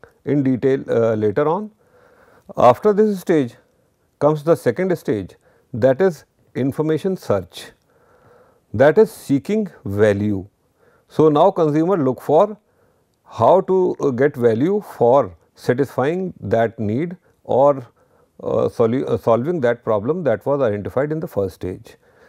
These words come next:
The third stage is then evaluating the alternatives, that is assessing value, which product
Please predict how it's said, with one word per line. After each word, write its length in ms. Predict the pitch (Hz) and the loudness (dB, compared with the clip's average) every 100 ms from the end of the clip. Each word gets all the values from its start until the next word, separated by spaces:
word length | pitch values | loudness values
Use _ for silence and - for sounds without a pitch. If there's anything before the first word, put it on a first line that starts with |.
| _ _ _ - | _ _ _ 0
The 120 | 147 | 0
third 400 | - 143 202 214 | 4 4 4 2
stage 280 | - 196 190 | 2 0 2
is 340 | 180 180 151 _ | -2 -4 -12 _
then 360 | 113 131 190 190 _ _ _ _ _ | 0 0 0 -8 _ _ _ _ _
evaluating 880 | 123 123 135 147 143 147 165 185 180 | -2 2 2 2 0 0 -2 -4 -2
the 140 | 123 147 - | 0 0 0
alternatives, 880 | 107 104 98 113 104 90 95 87 - - | -2 -2 0 -2 -2 -4 -6 -8 -16 -6
that 260 | 117 127 | -2 0
is 240 | 185 170 _ _ | -2 -6 _ _
assessing 560 | - - - - 185 170 117 | -6 -4 -6 -4 -8 -8 -6
value, 520 | 107 95 92 98 - - _ _ _ _ | -4 -2 -4 -8 -8 -16 _ _ _ _
which 440 | - 117 - - - _ _ _ | -4 0 0 -2 -20 _ _ _
product 480 | - 110 123 160 | -2 2 2 0